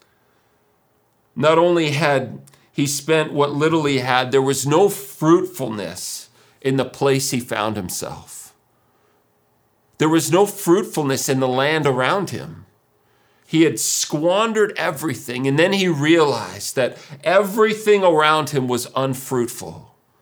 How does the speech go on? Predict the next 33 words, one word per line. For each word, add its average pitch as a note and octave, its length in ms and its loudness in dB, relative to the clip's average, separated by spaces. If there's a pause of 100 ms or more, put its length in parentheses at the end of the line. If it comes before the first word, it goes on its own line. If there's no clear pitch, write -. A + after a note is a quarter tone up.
(880)
that C#3 200 0
there F3 120 4
was E3+ 240 2
no E3+ 240 6
hope F#3 540 0
in D3+ 200 -2
any F3+ 380 0
of G#2+ 180 -4
it. - 400 -14 (380)
And D#3+ 160 2
some A#3+ 220 2
of A#3+ 180 2
you F#3 280 4
have D#3 260 0
been D#3+ 180 4
standing F#3+ 560 0
in D#3 120 0
that C#3+ 200 0
very D3+ 220 2
spot - 580 -4 (600)
where D3+ 140 0
you G3 180 0
feel G3+ 520 2
empty D#3+ 640 0
and C#3 200 0
unfulfilled, C#3 1200 -2 (460)
where D3+ 140 -2
you F#3+ 240 0
feel G3 480 4
like, D3+ 360 2
you, D#3 320 -6
you D#3 180 -2
know, D3+ 280 0